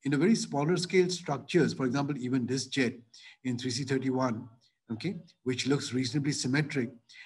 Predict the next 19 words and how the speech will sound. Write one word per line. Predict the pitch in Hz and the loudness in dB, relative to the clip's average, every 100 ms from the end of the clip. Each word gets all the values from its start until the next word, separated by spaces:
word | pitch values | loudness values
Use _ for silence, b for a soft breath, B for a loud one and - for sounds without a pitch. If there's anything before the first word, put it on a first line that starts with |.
| B | B
that | 135 135 131 | -2 -2 -2
if | 127 | 0
you | 160 | 2
really | 131 165 190 | 4 4 4
look | 151 160 | 2 0
at | 160 | -2
it | 160 | 0
with | 156 113 | 0 0
very | 135 170 | 0 0
high | 160 160 | 0 0
resolution | 123 120 135 147 - 156 160 127 | -2 -2 -4 -4 -2 -4 -4 -4
of | 120 | -4
the | 123 | -4
sub-arc | - 135 156 170 | -4 -2 0 -2
second | 170 160 156 143 - | -4 -4 -4 -4 -4
scale | 131 | -2
jet | 117 127 120 | -2 -4 -4
over | 113 | -4
here, | 110 151 120 | -4 -4 -4